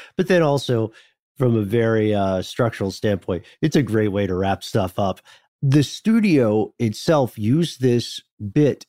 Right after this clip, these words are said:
so often that they became publicly known for pie tossing. And <laughs> the studio eventually, they, this is how often they use this idea of food fights, of throwing pies especially.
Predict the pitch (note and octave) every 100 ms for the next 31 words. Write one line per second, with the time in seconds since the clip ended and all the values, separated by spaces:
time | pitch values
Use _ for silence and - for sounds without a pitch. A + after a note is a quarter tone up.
0 | - - D3 B2+ B2+ - A2 G2+ G#2+ -
1 | A#2+ G#2+ - D#3 B2+ - D3+ D3 C#3 A#2
2 | A2+ D3 G#2 F#2 - F#2+ - - C3+ C3+
3 | - A#2 F2+ - F2+ E2+ - - _ _
4 | B2 C#3 C3 D#3 G2+ - - A3+ G3 -
5 | - D#3 D3+ C#3+ - - F#3+ C3+ F#3+ D#3+
6 | C3 D#3 D3+ D3 C3 B2 C#3+ C#3 D3 C#3
7 | F#3+ A3+ F#3 B2+ B2+ C#3 G2+ B2+ - B2
8 | A2+ G#2 G#2+ A#2+ A#2 A2 G#2+ G#2+ F#2+ G#2+
9 | G2 F2+ - D3+ C3+ C#3+ C#3 C3 - -
10 | A#2 A2 - G#2+ A2 G#2 F#2+ - G#2 G#2
11 | C3 D3